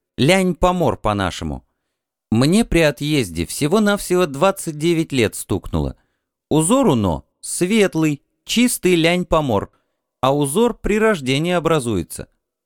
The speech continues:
Сходится? Ладно, в этом деле многое на веру придется брать. Возьмем и дальше пойдем. Короче,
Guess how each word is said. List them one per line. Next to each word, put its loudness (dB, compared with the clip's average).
Сходится? -2
Ладно, 0
в -4
этом 0
деле 2
многое 0
на 0
веру -2
придется -4
брать. -2
Возьмем 2
и -4
дальше 0
пойдем. -2
Короче, 2